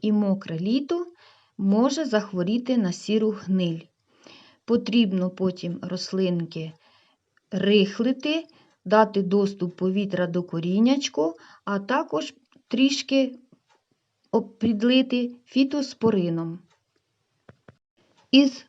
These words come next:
шкідників їй можуть докучати паутинний кліщ, попелиці, а також садовий равлик. Равлика ми просто збираємо, а от, е,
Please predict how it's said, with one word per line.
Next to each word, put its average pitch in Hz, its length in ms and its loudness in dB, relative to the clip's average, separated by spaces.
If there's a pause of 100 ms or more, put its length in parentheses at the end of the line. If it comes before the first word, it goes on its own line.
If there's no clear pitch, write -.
(100)
шкідників 285 1000 -2
їй 262 460 0
можуть 240 440 4
докучати 226 760 -2
паутинний 226 920 2
кліщ, 285 600 -2 (480)
попелиці, 247 920 2 (500)
а 240 120 2
також 320 480 2
садовий 226 600 2
равлик. 170 600 -2 (300)
Равлика 254 600 4
ми 202 220 2 (120)
просто 190 580 0 (280)
збираємо, 330 960 0 (680)
а 240 200 4
от, 247 380 2
е, 208 260 -2